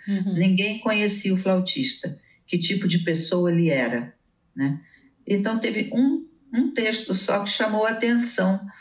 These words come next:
Speaker 1: Hum.
Speaker 2: <laughs> pra esse aspecto também.
Speaker 1: É, eu acho que existe isso, mas, eh, eu fico muito do lado de que, mesmo ele sendo um desconhecido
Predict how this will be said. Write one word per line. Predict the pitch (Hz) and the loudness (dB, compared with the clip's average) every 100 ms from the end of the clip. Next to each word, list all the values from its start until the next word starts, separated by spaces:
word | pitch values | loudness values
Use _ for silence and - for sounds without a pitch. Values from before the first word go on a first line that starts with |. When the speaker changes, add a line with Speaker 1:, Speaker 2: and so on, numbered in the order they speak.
| - | -6
Speaker 1:
Hum. | 180 175 180 | -2 2 2
Speaker 2:
<laughs> | |
pra | 180 190 185 | 2 2 0
esse | 190 208 | 0 -2
aspecto | 220 - 180 175 175 - 185 | -4 -4 -2 -2 -4 -10 -6
também. | 208 208 170 165 165 - _ - | -4 0 0 0 -2 -12 _ -4
Speaker 1:
É, | 370 214 180 | 0 0 2
eu | 208 | 2
acho | 254 277 - | 2 0 0
que | |
existe | 370 269 311 320 - - | 0 4 4 2 0 0
isso, | 381 294 269 - 196 175 | 2 4 2 0 -2 -2
mas, | 165 165 160 - - - - - - _ | -2 -2 -2 -2 -4 -12 -20 -20 -20 _
eh, | 185 180 170 170 - | -2 0 -2 -6 -4
eu | 202 196 | -2 0
fico | 254 247 254 | 0 0 2
muito | 233 254 349 349 370 | 4 2 2 0 2
do | 302 | 4
lado | 247 208 208 202 208 185 | 2 4 2 2 0 0
de | 202 | -2
que, | 202 - 208 208 202 202 - - - - | -4 0 4 4 4 0 -4 -20 -20 -4
mesmo | 185 202 262 349 349 | 2 4 4 2 2
ele | 302 269 | 2 2
sendo | - 240 214 | 2 0 2
um | 208 | 2
desconhecido | 202 - 208 185 180 - - 240 240 185 170 165 170 | 2 0 0 2 0 0 2 2 2 2 0 -2 -6